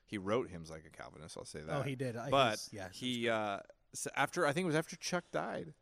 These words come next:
Speaker 2: Yeah.
Speaker 1: someone asked, uh, George Whitfield, you know, "Do you think you'll see, see Wesley in heaven?" Which,
Speaker 2: Right.
Speaker 1: like, that was a cage stage dude.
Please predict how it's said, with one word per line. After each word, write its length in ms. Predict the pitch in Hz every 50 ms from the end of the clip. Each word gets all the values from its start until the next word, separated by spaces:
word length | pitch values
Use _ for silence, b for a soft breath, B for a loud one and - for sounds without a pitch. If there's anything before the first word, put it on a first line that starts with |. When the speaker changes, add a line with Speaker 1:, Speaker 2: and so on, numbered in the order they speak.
| _ _ _
Speaker 2:
Yeah. 140 | 147 139 120
Speaker 1:
someone 280 | 113 135 131 131 127
asked, 440 | 113 101 110 113 113 - - - - _ _ _
uh, 220 | - 98 98 92 90
George 640 | 87 87 107 107 104 107 101 101 92 - - - - _
Whitfield, 480 | - 107 98 - - 95 90 90 85 - -
you 120 | 104 107
know, 100 | 90 87
"Do 140 | 92 - 98
you 40 | 95
think 220 | - - 113 110
you'll 120 | - 104 92
see, 500 | - - - 117 113 110 101 104 101 95 _ _ _ _ _ _ _ _ _ _ _ _ _ _ _ _ _ _ _ _ _ _ _ _ _ _ _ _ _ _ _ _ _
see 560 | - - - - 123 113 107 98 92 107 - _ _ _ _ _ _ _ _ _ _ _
Wesley 440 | - 110 110 110 - - 107 95 82
in 60 | 76
heaven?" 300 | - 131 139 135 - - - 113 107 110
Which, 180 | 113 139 -
Speaker 2:
Right. 180 | 151 117 107 101
Speaker 1:
like, 260 | 131 123 98 - _ _ _
that 200 | 113 117 131 135
was 120 | 127 110
a 60 | 113
cage 360 | 101 - - - 107 104 95
stage 320 | - - 92 85 80 - -
dude. 260 | - 71 69 67 127